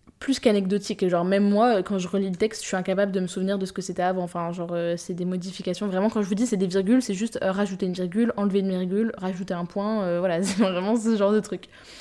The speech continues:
C'est là où c'est très différent d'un roman, où un roman, euh, notamment au début du travail édito, on peut, euh, saccager un texte. Enfin, je veux dire, on, saccager.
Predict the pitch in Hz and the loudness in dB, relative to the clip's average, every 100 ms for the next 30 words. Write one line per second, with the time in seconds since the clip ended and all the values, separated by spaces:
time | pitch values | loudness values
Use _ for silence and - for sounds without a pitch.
0 | - - - 202 233 220 185 - 208 196 | -20 -8 2 6 6 4 -2 -2 -2 -2
1 | 190 196 196 196 165 175 196 226 214 185 | -2 -2 0 -2 -2 -2 0 0 0 -2
2 | 165 165 180 202 226 180 170 - - 196 | -4 -2 -2 0 0 -2 -4 -14 -10 -6
3 | 190 190 208 202 180 196 185 202 190 180 | -2 -2 -2 -2 -2 -2 -4 -6 -6 -4
4 | 170 160 165 - 214 220 180 160 190 196 | -4 -4 -6 -4 -2 -2 -2 -4 -4 -2
5 | 170 - 180 175 175 190 190 185 - 190 | -4 -6 -6 -4 -4 -4 -4 -4 -4 2
6 | 220 202 208 - 190 185 180 | 4 4 2 0 -2 0 -2